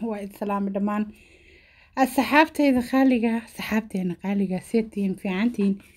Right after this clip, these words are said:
Ma nabad qabtiin? Ilaahay idinkiisa. Waa idiin rajeynaa meel kasta adduunka joogtaan, ii soo dhawaada.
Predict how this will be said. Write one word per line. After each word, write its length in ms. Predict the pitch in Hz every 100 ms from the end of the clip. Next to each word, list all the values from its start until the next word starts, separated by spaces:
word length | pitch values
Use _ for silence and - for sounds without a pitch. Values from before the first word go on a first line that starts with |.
| - - _ _
Ma 140 | 220 233
nabad 320 | 254 262 302
qabtiin? 460 | - 285 - 294 392 - _
Ilaahay 340 | 226 202 190 202
idinkiisa. 580 | - 196 196 220 208 - 202 _ _ _ _ _
Waa 120 | 190
idiin 260 | 185 185 202
rajeynaa 380 | 185 190 202 190
meel 200 | 190 185
kasta 200 | - 180
adduunka 360 | 170 190 190 185
joogtaan, 400 | 190 185 - 202
ii 100 | 185
soo 220 | 185 202
dhawaada. 480 | 190 180 196 233 214